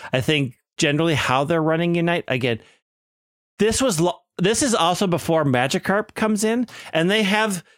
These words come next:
thrown off all design principles when they made Magikarp,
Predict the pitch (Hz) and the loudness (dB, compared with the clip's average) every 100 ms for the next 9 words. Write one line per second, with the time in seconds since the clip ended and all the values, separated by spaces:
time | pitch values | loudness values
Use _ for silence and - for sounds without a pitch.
0 | _ _ _ _ _ _ _ - - - | _ _ _ _ _ _ _ -12 -6 -2
1 | 160 196 247 254 202 202 208 - 165 180 | 2 2 2 2 2 2 0 0 0 0
2 | 170 151 139 156 196 196 202 196 208 226 | 0 0 0 0 0 0 -2 -2 0 0
3 | 226 - _ - 135 139 127 117 131 175 | 0 -6 _ -6 0 2 2 2 2 2
4 | 208 185 202 208 208 208 208 | 0 0 0 0 0 0 -2